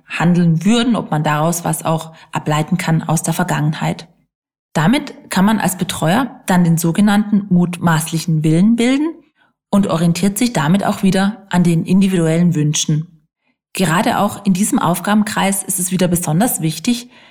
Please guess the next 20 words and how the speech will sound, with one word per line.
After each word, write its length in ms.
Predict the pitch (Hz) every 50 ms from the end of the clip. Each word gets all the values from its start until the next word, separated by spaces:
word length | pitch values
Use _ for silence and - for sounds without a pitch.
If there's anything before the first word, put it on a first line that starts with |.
| _ _
dass 200 | - 185 175 185
man 100 | 196 180
nicht 220 | 185 214 214 - 196
die 120 | - -
eigenen 360 | - 156 190 214 233 233 220
Vorstellungen 720 | - - - 175 180 202 - - - 208 214 208 208 208 208
von 220 | - - 185 175
Leben 800 | 160 156 160 170 185 233 240 254 247 - - - _ _ _ _ _
und 160 | - 185 -
auch 140 | - 156 160
die 220 | - - - -
eigene 280 | 123 143 165 180 180 180
Vorstellung, 720 | - - 135 160 190 190 - 185 180 185 180 180 180 - -
welche 240 | 175 170 170 170
Behandlung 480 | 165 165 - 156 170 196 190 196 190 185
man 180 | 180 165 160 160
möchte 360 | 160 165 185 - - - 214
und 140 | 190 175 180
welche 260 | 160 160 160 - 160
nicht, 340 | 165 185 202 - - -